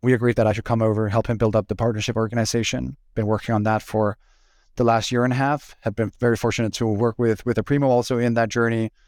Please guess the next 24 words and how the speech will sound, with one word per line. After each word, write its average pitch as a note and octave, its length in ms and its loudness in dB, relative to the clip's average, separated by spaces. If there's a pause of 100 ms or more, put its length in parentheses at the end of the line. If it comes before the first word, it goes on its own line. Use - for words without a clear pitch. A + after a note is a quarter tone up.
(220)
I A#2+ 80 -2
think A#2 160 -2
we A2 60 0
still A#2 180 0
have A2+ 140 2
a A2 60 0
lot A2 160 4
of G#2+ 80 -2
exciting A2 440 0
things A#2+ 320 -2
to, A2 280 -2
to - 120 -6
work A2 280 -2
on A2+ 340 0
in G2 80 -12
terms G2+ 220 -2
of G2+ 80 -4
expanding G#2+ 400 -2
our G#2+ 160 2
product, G#2 480 0
expanding G#2+ 360 -2
our G#2 120 2
vision G#2 240 -2
together A#2 480 0